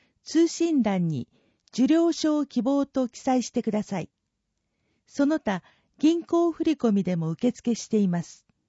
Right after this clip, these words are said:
締め切り日、令和二年二月二十八日金曜。詳細は日本赤十字社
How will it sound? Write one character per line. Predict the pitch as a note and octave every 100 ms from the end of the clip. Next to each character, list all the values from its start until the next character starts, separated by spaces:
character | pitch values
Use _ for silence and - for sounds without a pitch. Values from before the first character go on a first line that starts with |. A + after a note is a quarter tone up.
| _ _ _ _ _ _ _
締 | - -
め | C4
切 | D#4+ D#4
り | D4+ G3+
日、 | D#3+ - _ _ _ _
令 | F3 F#4 E4
和 | A#3
二 | G#3 C4
年 | A#3 F3 C#3+
二 | - F#3+
月 | B3+ E4 D#4
二 | C#4+ D#4
十 | - F#3
八 | D3 D#3+ -
日 | A3+ A3 - G3+ _
金 | - B3 G#3+
曜。 | G3 C#3 D#3 _ _ _ _ _ _ _ _ _ _ _
詳 | - D#4+ E4+
細 | - D4 C4+
は | A#3 G#3 _ _ _ -
日 | B3+
本 | C#4 - F4
赤 | C#4 A#3 - C#4+
十 | C#4 D4+
字 | C#4 C#4
社 | - -